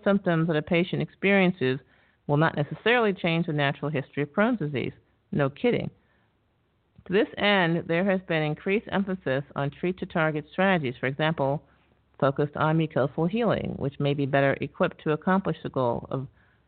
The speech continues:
changing the natural history of the disease, focusing on endoscopic remission. In other words, just do more endoscopies. Just take a look. Just look down there. You know, earn more money, more procedures.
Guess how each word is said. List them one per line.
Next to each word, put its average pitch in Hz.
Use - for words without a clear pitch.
changing 160
the 143
natural 131
history 120
of 120
the 135
disease, 170
focusing 160
on 143
endoscopic 160
remission. 170
In 135
other 170
words, 151
just 311
do 277
more 285
endoscopies. 285
Just 302
take 302
a 311
look. 311
Just 233
look 311
down 311
there. 50
You 262
know, -
earn 190
more 208
money, 214
more 170
procedures. 226